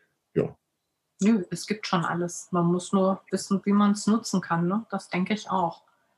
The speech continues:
Speaker 1: Genau.
Speaker 2: Ja, wunderbar. Du stehst ja voll im Berufsleben und ich denke, dass Schreibzeit, ähm, etwas Begrenztes ist bei dir. Wie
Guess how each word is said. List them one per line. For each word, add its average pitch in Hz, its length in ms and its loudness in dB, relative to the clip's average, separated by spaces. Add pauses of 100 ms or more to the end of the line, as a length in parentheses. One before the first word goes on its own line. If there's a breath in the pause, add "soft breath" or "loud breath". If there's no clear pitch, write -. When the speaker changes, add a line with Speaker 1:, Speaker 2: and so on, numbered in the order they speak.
(400 loud breath)
Speaker 1:
Genau. 165 120 0
Speaker 2:
Ja, 220 380 6 (100)
wunderbar. 202 640 2 (1160 loud breath)
Du 220 100 6
stehst 247 480 4
ja 262 320 8 (480 loud breath)
voll 233 380 2
im 233 160 6
Berufsleben 220 880 2 (400)
und 208 120 4
ich 208 140 2
denke, 220 580 2 (400 loud breath)
dass - 340 0
Schreibzeit, 220 1300 2
ähm, 208 640 4 (800 soft breath)
etwas - 680 0
Begrenztes 196 920 4
ist - 320 -2
bei 240 160 4
dir. 226 400 2
Wie 214 500 2